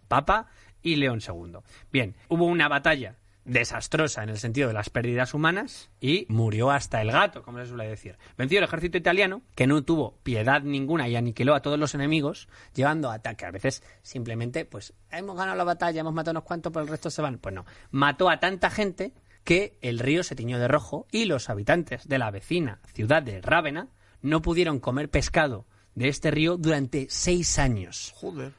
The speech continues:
Speaker 1: De la cantidad de cu-, bueno, a ver, y también un poco de la, lo que es la podredumbre, que tampoco anima,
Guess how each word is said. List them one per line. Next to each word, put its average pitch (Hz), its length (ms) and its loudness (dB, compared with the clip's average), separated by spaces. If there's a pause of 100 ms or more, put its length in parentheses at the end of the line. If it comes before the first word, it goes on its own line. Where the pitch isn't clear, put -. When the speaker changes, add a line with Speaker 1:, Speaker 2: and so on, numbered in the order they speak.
(120)
Speaker 1:
De 143 140 4
la 147 140 4
cantidad 143 720 2
de 151 180 -10
cu-, - 160 -16
bueno, 110 220 -8
a 90 80 -10
ver, 104 200 -8
y 110 200 -8
también 110 320 -4
un 113 80 -4
poco 120 220 -2
de 127 100 0
la, 113 160 0
lo 117 140 -2
que 135 80 -2
es 123 60 -6
la 143 160 0
podredumbre, 139 640 2
que 139 120 -4
tampoco 123 500 0
anima, 127 460 2